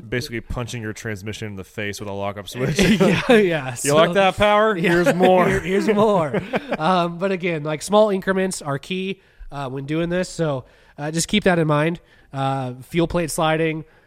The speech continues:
Speaker 2: taking your fuel <laughs> plate out, maybe, maybe slide it first <laughs>
Speaker 1: Yeah.
Speaker 2: before you just take it out.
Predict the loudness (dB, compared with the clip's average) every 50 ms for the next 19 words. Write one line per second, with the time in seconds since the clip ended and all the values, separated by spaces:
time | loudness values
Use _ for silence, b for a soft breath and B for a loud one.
0 | b b 0 0 2 2 2 0 0 2 2 2 2 2 -2 -2 0 2 2 2
1 | 2 0 -2 -2 0 0 2 2 0 -2 -4 -4 -4 -2 -2 -2 -2 0 2 4
2 | 4 4 4 2 2 0 0 0 -2 -4 -6 -8 -10 -10 -14 -4 -2 0 2 4
3 | 4 4 4 4 2 2 0 0 -2 -4 -2 2 2 2 4 2 0 0 -2 0
4 | 0 2 2 2 0 0 -2 -4 -2 -2 -2 -4 -6